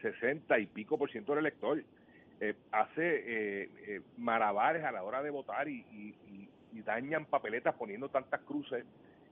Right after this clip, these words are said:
eh, por lo tanto van a poner en riesgo ambas franquicias electorales,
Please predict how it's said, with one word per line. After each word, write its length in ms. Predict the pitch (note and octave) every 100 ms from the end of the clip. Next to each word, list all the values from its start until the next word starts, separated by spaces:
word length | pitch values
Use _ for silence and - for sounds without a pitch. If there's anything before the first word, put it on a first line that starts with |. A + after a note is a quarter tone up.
| -
eh, 240 | G#2+ A2 G2 -
por 120 | A2+
lo 60 | G#2+
tanto 280 | A#2 F3+ - - -
van 160 | A#2+
a 100 | D3+
poner 280 | D3 C3+ C#3
en 80 | B2
riesgo 340 | C3 C#3+ C#3 -
ambas 400 | G#2 D3 D#3 B2
franquicias 580 | G2+ A2 - G#2+ A2 G2+
electorales, 600 | F#2+ - G2 A#2+ A#2